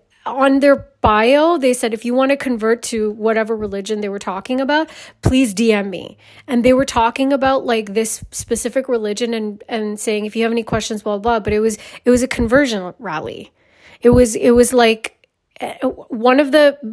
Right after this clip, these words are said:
points that he made that he thought he was, you know, so insightful was,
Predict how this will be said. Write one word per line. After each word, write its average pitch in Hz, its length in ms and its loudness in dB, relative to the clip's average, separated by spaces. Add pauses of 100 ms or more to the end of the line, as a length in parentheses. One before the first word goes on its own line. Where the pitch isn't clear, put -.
points 240 320 2
that 262 120 2
he 247 120 0
made 226 480 0 (260)
that 220 140 0
he 226 160 0
thought 208 320 -4
he 247 160 -4
was, 220 300 2 (280)
you 233 80 0
know, 226 140 2
so 254 600 4 (120)
insightful 233 800 0
was, 226 300 0